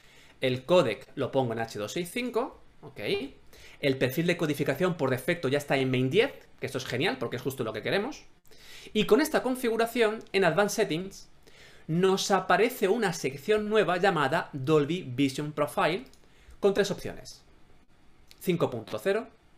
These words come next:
ocho punto uno y ocho punto cuatro. ¿Mm? Estas tres opciones os permitirán grabar la metadata de Dolby en este archivo.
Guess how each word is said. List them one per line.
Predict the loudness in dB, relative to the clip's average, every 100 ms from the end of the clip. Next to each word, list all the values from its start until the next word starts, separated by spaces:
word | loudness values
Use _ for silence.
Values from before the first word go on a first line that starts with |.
| _ _ -4
ocho | -4 -4 -8
punto | -12 -4 -4
uno | -4 -8 -8
y | -8
ocho | -8
punto | -14 -16 -18
cuatro. | -20 -20 -20 _ _ _ -18
¿Mm? | -12 -12 -14 -20 -20 -8 2
Estas | 2 2 -4
tres | -4 -6
opciones | -6 -2 -2 -2 -8 -4
os | -4 -2
permitirán | -2 -2 -2 0 0 0 -2
grabar | 2 4 4 2 -6 0
la | 4 6
metadata | 4 4 4 4 4
de | 6
Dolby | 6 6 0 -4 -4
en | 0 2
este | 2 0
archivo. | 0 -2 -6 -8